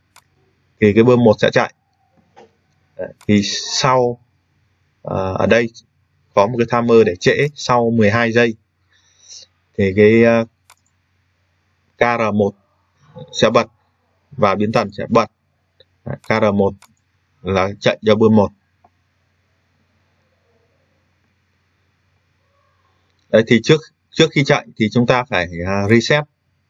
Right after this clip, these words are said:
biến tần và reset, à, các cái đầu ra K R một và K R ba đi. Đấy, chúng ta phải, à, phải dừng. Sau đó chúng,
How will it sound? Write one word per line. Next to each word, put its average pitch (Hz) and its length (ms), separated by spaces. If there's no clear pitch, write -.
biến 113 120
tần 107 260
và 98 240
reset, 113 340
à, 104 260
các 120 180
cái 135 100
đầu 107 180
ra 117 280
K - 40
R 113 160
một 98 180
và 101 140
K - 60
R 104 240
ba 107 200
đi. 107 160
Đấy, - 140
chúng 110 120
ta 113 160
phải, 82 420
à, 95 100
phải 87 120
dừng. 101 260
Sau 110 160
đó 107 220
chúng, 107 140